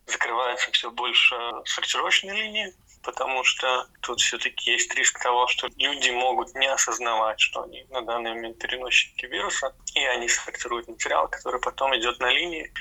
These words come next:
и люди там его сортируют тоже руками. Из-за этого это большой риск, и примерно в половине стран Евросоюза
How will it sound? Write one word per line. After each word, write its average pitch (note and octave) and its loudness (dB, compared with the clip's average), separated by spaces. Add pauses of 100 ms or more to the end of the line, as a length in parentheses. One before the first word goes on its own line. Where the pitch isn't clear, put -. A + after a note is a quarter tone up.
и C3 2
люди B2+ 0
там B2+ 4
его A#2 2
сортируют - -2
тоже A#2+ 0
руками. A#2 -2 (320)
Из-за B2 -4
этого B2 -4
это B2+ -10
большой B2+ 4
риск, F3 -6
и C#3+ -4 (580)
примерно C#3 -2
в - -6 (200)
половине C3 0 (400)
стран - 4 (140)
Евросоюза C#3 2